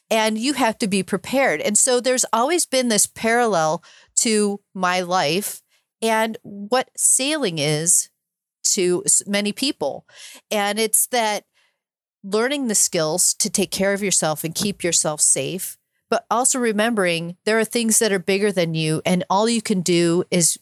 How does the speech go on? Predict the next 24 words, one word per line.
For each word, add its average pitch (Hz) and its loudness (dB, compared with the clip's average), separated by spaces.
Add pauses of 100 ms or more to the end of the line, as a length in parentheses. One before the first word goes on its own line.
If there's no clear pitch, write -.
go 185 2
in 208 0
prepared 196 0 (280)
and 170 -2
do 180 0
the 160 0
best 156 0
you 175 -2
can 170 0
to 160 -10
keep - -8
yourself 147 0
safe. - -2 (1040)
And 214 2
then 247 2
there's 240 2
the 214 0
other 226 2
aspect 202 0
of 208 0 (300)
just - 0
trying 190 -2
to 202 0
enjoy 175 2